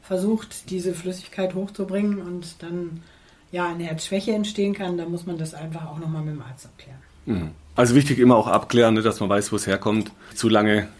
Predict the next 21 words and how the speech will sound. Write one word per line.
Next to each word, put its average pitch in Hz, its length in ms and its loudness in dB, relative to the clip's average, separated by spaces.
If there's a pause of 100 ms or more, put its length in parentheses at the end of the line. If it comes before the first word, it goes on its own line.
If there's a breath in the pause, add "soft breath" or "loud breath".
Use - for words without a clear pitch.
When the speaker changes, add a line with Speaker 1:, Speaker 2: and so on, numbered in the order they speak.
Speaker 2:
also 95 160 0
ich 107 60 4
habe 104 80 4
jetzt 101 120 0
gerade 101 280 0
von 104 120 0
meinem 98 140 4
Papa 107 220 4
gehört, 113 340 4
der 107 80 4
hat 101 100 2
was 104 160 0
gemacht, 104 280 0
der 101 80 4
hat 98 80 0
einfach 101 160 0
viel 117 160 0
zu 120 100 0
lange 110 220 4
<laughs> - 0 -
gewartet, 110 500 2